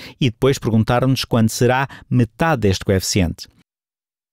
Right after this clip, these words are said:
Bem, metade deste coeficiente é menos dois.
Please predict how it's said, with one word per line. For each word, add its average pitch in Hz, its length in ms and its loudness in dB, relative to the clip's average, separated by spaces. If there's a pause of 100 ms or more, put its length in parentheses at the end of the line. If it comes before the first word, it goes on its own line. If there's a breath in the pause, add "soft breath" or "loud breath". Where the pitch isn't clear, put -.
(160)
Bem, 98 280 0
metade 92 400 -2
deste - 160 -4
coeficiente 143 640 -2
é 101 120 0
menos 101 280 2
dois. 107 360 -2